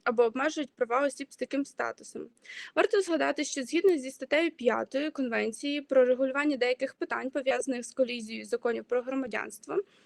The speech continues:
учасниками якої є Бельгія, Бразилія, Велика Британія, Канада, Австралія, Індія, Китай, Монако, Нідерланди, Норвегія, Польща, Швеція, Кіпр, Есватіні, Фіджі, Кірібаті, Лесото, Ліберія, Мальта, Маврикій, Пакистан та Зімбабве,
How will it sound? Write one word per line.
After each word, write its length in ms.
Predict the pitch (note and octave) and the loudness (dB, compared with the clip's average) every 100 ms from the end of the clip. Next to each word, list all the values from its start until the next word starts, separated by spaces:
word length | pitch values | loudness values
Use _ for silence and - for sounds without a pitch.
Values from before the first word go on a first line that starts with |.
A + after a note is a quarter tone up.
| - - | -20 -4
учасниками 600 | D4+ D#4 D4 D#4+ D#4 D4 D4 | 2 4 4 2 4 4 4
якої 340 | D4 D4 C#4 | 4 4 6
є 100 | C4+ | 2
Бельгія, 540 | G#3 A#3 C#4 D4+ D4 | 2 4 4 2 0
Бразилія, 600 | A#3 A3+ A3 A#3+ C#4 D4 C#4+ | 0 -2 0 0 2 0 2
Велика 300 | A#3+ A3+ A3 | 2 0 -2
Британія, 680 | G#3+ A3 A3 A3+ A#3 D4 D4+ | -2 -2 0 0 0 0 0
Канада, 540 | B3+ A#3 G#3+ A#3 D4 | -2 0 0 0 -2
Австралія, 720 | - - - A#3+ A#3+ C#4 D#4 - - | -2 -4 0 2 2 0 -2 -4 -6
Індія, 480 | A#3 G#3+ G#3 C#4 D#4+ | -4 -4 0 0 2
Китай, 480 | C#4+ - A3+ C#4+ | 0 0 0 2
Монако, 520 | D4+ B3+ A#3 B3 - D#4 | 0 0 0 -2 -2 -2
Нідерланди, 640 | C4 A3+ A3+ A3+ C#4 D4 | -2 -2 0 0 -2 -2
Норвегія, 540 | C#4 A3 A3 A#3 A3+ A3+ - | -4 0 -2 0 -4 -4 -2
Польща, 380 | A3+ A3 - | -2 -2 -8
Швеція, 720 | G3 - A3 A3+ G#3 - G#2+ A2 - - - - | -10 -4 2 2 0 -4 -6 -6 -14 -20 -18 2
Кіпр, 400 | D4+ E4+ F4+ - | 4 6 4 2
Есватіні, 800 | A#3 - A3 - C#4+ D#4+ E4 D#4+ - | 0 0 -4 -2 -2 2 2 -2 -6
Фіджі, 520 | B3+ C#4+ E4+ D4+ - _ | -6 -2 0 0 -4 _
Кірібаті, 540 | B3 A3+ A3 C#4 - D#4 | -2 0 4 4 4 2
Лесото, 540 | A#3+ - C#4+ E4+ D4 | 2 2 0 0 -2
Ліберія, 580 | B3+ G#3 A#3+ D4+ D#4+ D4 | -2 -2 0 0 0 -2
Мальта, 400 | A3+ A3+ A3+ A3+ | 0 -2 -2 -4
Маврикій, 540 | A3 A3 B3 B3 A3+ | -4 2 2 2 -4
Пакистан 480 | - A#3 B3 A#3+ A#3 | -8 -8 -4 -2 0
та 120 | B3 | 0
Зімбабве, 520 | C4+ A#3 A3+ A#3 B3 | -2 -4 -6 -6 -6